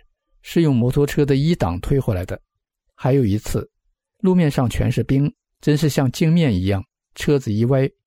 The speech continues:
一下子连人带车滑出去很远。那装满资料的大袋子也滑出很远很远。我就扶起车子，捡起袋子，继续赶路。摔倒了也不疼，啥事没有。我知道师父管着我呢。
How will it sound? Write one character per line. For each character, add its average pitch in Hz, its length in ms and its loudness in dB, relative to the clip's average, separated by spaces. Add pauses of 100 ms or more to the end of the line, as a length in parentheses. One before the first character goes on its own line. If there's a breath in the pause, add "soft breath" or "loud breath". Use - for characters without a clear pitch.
(180)
一 147 80 -2
下 151 220 0
子 113 140 -2
连 104 180 0
人 110 160 2
带 123 140 0
车 139 320 0
滑 - 180 -2
出 127 140 -2
去 117 140 -4
很 110 180 -2
远。 120 180 0 (760)
那 135 160 0
装 151 220 0
满 117 160 2
资 - 100 -4
料 143 160 2
的 110 80 0
大 120 220 0
袋 123 180 0
子 85 240 -6
也 95 160 -4
滑 127 220 -2
出 - 180 0
很 135 220 0
远 104 160 0
很 107 120 -4
远。 90 220 -4 (680)
我 135 120 0
就 135 160 0
扶 - 180 -4
起 117 140 -2
车 135 240 -2
子， 78 220 -10 (240)
捡 117 180 0
起 - 140 -4
袋 104 200 0
子， - 220 -12 (240)
继 165 140 0
续 - 100 -4
赶 85 240 -4
路。 92 240 -6 (640)
摔 147 200 0
倒 107 180 0
了 107 100 -2
也 104 100 0
不 143 100 -2
疼， 104 320 -4 (380)
啥 120 220 -2
事 151 240 0
没 107 160 0
有。 87 120 -2 (800)
我 117 120 0
知 131 140 -2
道 123 240 0
师 - 240 -6
父 143 140 -2
管 85 220 -6
着 110 100 -2
我 101 160 0
呢。 76 100 -8